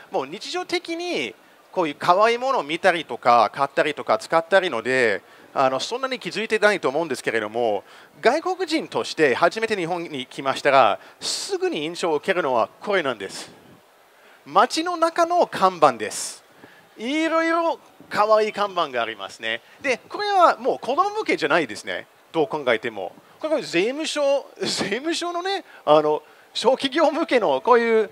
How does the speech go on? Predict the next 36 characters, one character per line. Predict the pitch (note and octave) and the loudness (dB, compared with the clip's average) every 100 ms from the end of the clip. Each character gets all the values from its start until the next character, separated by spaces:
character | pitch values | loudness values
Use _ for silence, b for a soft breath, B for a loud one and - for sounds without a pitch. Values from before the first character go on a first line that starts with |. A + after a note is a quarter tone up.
| B - | B 0
な | G3+ | 4
ん | |
か | E3 | 6
税 | D3+ G#3+ | 4 4
の | A#3+ | 4
法 | G#3 A#3+ | 2 0
律 | A3+ - | 0 0
な | D#3 | 0
ん | C3+ | 0
で | |
す | - | 0
け | D3+ | 2
れ | C#3 | 2
ど | D3 | 2
も、 | C#3 | 0
こ | A3+ | 0
う | F#3 | -2
い | |
う | |
可 | - E3 D#3+ | 0 2 4
愛 | E3 | 4
い | E3 | 2
子 | D3 | 0
が | A#2+ | 0
マ | A2 B2 | 0 -2
ス | - | -2
コ | B2 | -6
ッ | |
ト | C3 | -6
に | A2+ | -4
な | A#2 | 0
っ | |
た | C3+ | 0
り | A2+ G#2 | 0 -2
と | G2+ | -4
か、 | A2+ G2+ | 2 4